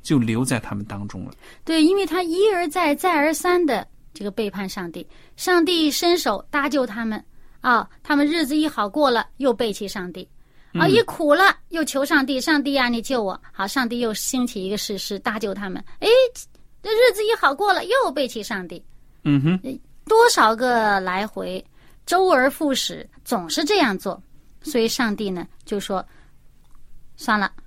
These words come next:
Speaker 2: <laughs> 留下这些民族，不赶出去，作为给你们的一个试验。”
Speaker 1: 所以我就想到，联想到我们每一个基督徒悔改的经历啊，可能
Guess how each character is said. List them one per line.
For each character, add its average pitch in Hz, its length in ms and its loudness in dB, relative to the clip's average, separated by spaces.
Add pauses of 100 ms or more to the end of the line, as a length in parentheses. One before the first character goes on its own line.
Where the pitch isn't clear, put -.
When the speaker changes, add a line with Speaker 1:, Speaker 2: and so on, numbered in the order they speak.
(600)
Speaker 2:
<laughs> 175 120 -10 (600)
留 240 200 4
下 294 200 2
这 247 100 2
些 254 100 0
民 233 200 0
族， 254 120 -2
不 302 140 -8
赶 214 180 0
出 277 160 -2
去， 269 240 -2 (380)
作 240 160 0
为 208 240 -4 (180)
给 226 140 0
你 240 140 2
们 185 120 -6
的 202 120 -2
一 202 100 -6
个 208 80 -2
试 - 280 -6
验。” 185 220 -6 (800)
Speaker 1:
所 147 220 2
以 147 60 8
我 127 160 6
就 147 120 4
想 110 240 -2
到， 113 240 -2 (240)
联 123 280 2
想 123 180 0
到 120 80 2
我 101 180 -4
们 117 140 0
每 107 200 0
一 110 40 -8
个 110 160 -4
基 127 160 -4
督 123 160 -2
徒 117 160 -6
悔 127 300 -4
改 104 180 -6
的 - 80 -18
经 107 260 -6
历 95 160 -8
啊， - 80 -18 (1080)
可 131 240 2
能 123 280 6